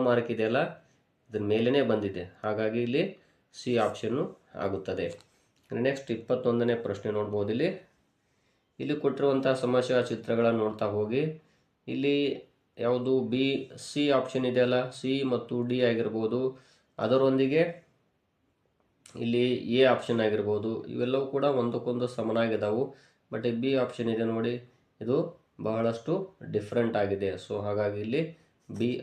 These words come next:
ಆಗುತ್ತದೆ. ಇಲ್ಲಿ ನೋಡ್ಬೋದು ಇಪ್ಪತ್ತೆರಡನೇ ಪ್ರಶ್ನೆಯನ್ನ, ಇಲ್ಲಿ ಡಿ ಆಪ್ಷನ್ ಮತ್ತು ಸಿ ಮತ್ತು ಬಿ ಇವೆಲ್ಲವೂ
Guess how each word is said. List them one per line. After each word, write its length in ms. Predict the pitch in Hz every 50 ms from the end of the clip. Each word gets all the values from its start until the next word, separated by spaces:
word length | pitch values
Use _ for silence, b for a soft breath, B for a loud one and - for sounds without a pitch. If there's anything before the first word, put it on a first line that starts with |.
| - 95 98
ಆಗುತ್ತದೆ. 460 | 95 98 - - 98 92 98 101 98 - - - - _ _ _ _ _ _ _ _ _ _ _ _ _ _ _ _ _ _ _ _ _ _ _ - - - _ _ 156
ಇಲ್ಲಿ 160 | 131 127 131 127 123
ನೋಡ್ಬೋದು 320 | 123 123 120 131 131 127 123 -
ಇಪ್ಪತ್ತೆರಡನೇ 600 | - - 123 120 - - 110 107 107 113 117 123 120 120
ಪ್ರಶ್ನೆಯನ್ನ, 500 | - 107 101 - - 113 110 110 113 117 127 127 123
ಇಲ್ಲಿ 140 | 117 110 104 101 101
ಡಿ 80 | 113 120 120 110 101
ಆಪ್ಷನ್ 340 | 98 - - - 110 104 104 104
ಮತ್ತು 220 | 101 101 - - 113 104 -
ಸಿ 160 | - 117 120 120 110 104
ಮತ್ತು 260 | 95 92 - - 139 143 - 151 - - 98 98
ಬಿ 100 | 104 113 - - 160 -
ಇವೆಲ್ಲವೂ 380 | 113 110 107 101 104 113 120 120